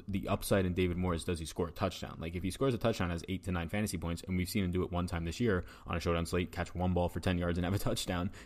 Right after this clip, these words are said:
and he's sitting pretty there for you at eight fantasy points. And even then, he wasn't needed in the winning lineup. It's just really hard for me to recommend playing David Moore on potentially, if, if Josh Gordon plays, n-, no, I don't want any of it, but if, if he doesn't, then you're gonna get David Moore on fifty to sixty percent of the snaps, running around twenty to twenty-five routes,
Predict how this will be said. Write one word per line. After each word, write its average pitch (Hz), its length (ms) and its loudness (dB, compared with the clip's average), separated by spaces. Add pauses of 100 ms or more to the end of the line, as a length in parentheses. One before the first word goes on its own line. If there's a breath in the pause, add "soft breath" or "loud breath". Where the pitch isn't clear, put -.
and 92 80 -2
he's 92 100 0
sitting 92 240 2
pretty 123 380 4
there 87 160 2
for 92 140 0
you 90 100 4
at - 140 0
eight 98 160 -2
fantasy 104 280 -2
points. 85 320 -2 (720)
And 117 100 6
even 107 220 8
then, 101 180 6
he 107 100 6
wasn't 82 280 2
needed 85 220 0
in 82 40 -2
the 80 80 -2
winning 82 200 -2
lineup. 85 260 0 (400 loud breath)
It's 101 100 2
just 98 140 -2
really 92 180 4
hard 85 180 4
for - 80 -4
me 87 100 2
to 82 80 0
recommend 85 500 0 (220)
playing 90 200 2
David 90 240 4
Moore 85 380 2
on 90 120 -2
potentially, 92 520 4
if, - 320 -2
if 123 180 0
Josh 98 220 4
Gordon 87 200 0
plays, 85 240 0
n-, 85 220 -2
no, 87 260 -2
I 95 100 -2
don't 87 80 0
want 80 120 -2
any 90 160 2
of 80 80 -2
it, 82 120 -2
but 85 160 -2 (300 loud breath)
if, 90 520 2
if - 80 -2
he 95 80 2
doesn't, 90 320 2
then 87 80 2
you're 87 80 2
gonna 87 120 2
get 87 160 2
David 90 200 2
Moore 87 140 2
on 85 40 -2
fifty 95 320 0
to 85 60 2
sixty 92 260 0
percent 87 240 -2
of 87 60 0
the 82 60 -4
snaps, 87 340 -2
running 87 160 0
around 85 180 0
twenty 92 360 2
to 87 100 -6
twenty-five 87 460 0
routes, 92 380 2